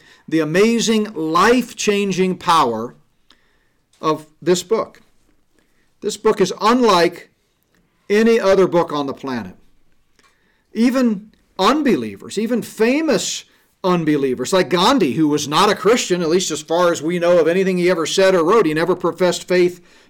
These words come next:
in Jesus Christ as the Son of God who died and rose again for his personal sins. But even he understood the power of God's word. Gandhi said,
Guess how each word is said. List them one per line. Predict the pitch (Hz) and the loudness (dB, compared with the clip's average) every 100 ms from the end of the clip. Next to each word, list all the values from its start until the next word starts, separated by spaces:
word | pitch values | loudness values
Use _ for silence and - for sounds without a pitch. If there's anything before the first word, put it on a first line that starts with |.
| - | -8
in | 160 | -6
Jesus | 151 165 185 160 - | -4 -2 -2 -2 -6
Christ | 185 196 165 160 | -4 -2 -2 -2
as | 151 131 | -4 -4
the | |
Son | 143 175 165 | -6 -6 -4
of | 143 | -4
God | 151 170 | -2 -2
who | 156 123 - _ _ | -2 -6 -12 _ _
died | 139 151 156 | -2 0 0
and | 147 | 0
rose | 151 143 | 0 0
again | 143 156 | -4 -6
for | - | -6
his | 117 123 | -12 -10
personal | - 160 160 143 | -4 -2 -2 -8
sins. | 123 180 175 147 151 _ _ _ _ | -8 -8 -8 -10 -14 _ _ _ _
But | 185 | -6
even | 254 262 285 262 | 0 2 4 4
he | 226 302 285 - _ _ _ _ _ _ | 4 2 -2 -8 _ _ _ _ _ _
understood | 190 196 185 - 175 151 156 | -2 2 0 0 2 2 2
the | 151 | -6
power | - 196 202 165 170 | 0 2 4 4 4
of | 175 151 | 0 0
God's | 180 170 196 | 0 0 2
word. | 254 160 | 2 4
Gandhi | 202 240 214 | 2 2 2
said, | - 202 - | 2 0 -2